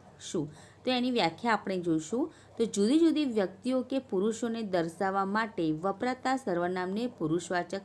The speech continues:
સર્વનામ કહે છે. જે વ્યક્તિઓ હોય એટલે પુરુષોને દર્શાવવા માટે આપણે જે સર્વનામનો ઉપયોગ કરીએ છીએ તે સર્વનામને આપણે પુરુષવાચક સર્વનામ કહીએ છીએ. અહીંયા એક્ઝામ્પલ આપ્યા છે. દાખલા તરીકે નંબર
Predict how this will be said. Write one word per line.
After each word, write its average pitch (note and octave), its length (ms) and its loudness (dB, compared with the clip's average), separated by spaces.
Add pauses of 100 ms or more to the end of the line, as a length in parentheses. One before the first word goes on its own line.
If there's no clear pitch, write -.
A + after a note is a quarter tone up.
સર્વનામ D#3+ 480 0 (640)
કહે A#3 360 8
છે. D3+ 380 0 (460)
જે C4 220 2
વ્યક્તિઓ G#3+ 640 2
હોય G#3 320 2 (540)
એટલે G#3+ 140 2
પુરુષોને A3+ 580 0
દર્શાવવા F#3+ 460 0
માટે F#3 280 -2
આપણે F#3+ 220 -2
જે A#3 520 4
સર્વનામનો F3+ 800 0
ઉપયોગ E3+ 400 -2
કરીએ F#3 320 2
છીએ F3 220 -2
તે G#3 280 0
સર્વનામને E3 600 0
આપણે F#3+ 380 -2 (380)
પુરુષવાચક A#3+ 640 0
સર્વનામ D#3+ 400 0
કહીએ D3 360 0
છીએ. D3 240 -6
અહીંયા A#3 340 -4
એક્ઝામ્પલ G3+ 520 -2
આપ્યા D#3+ 260 -2
છે. F3+ 120 -8
દાખલા G3 300 -4
તરીકે G#3+ 400 -4
નંબર G3+ 340 -2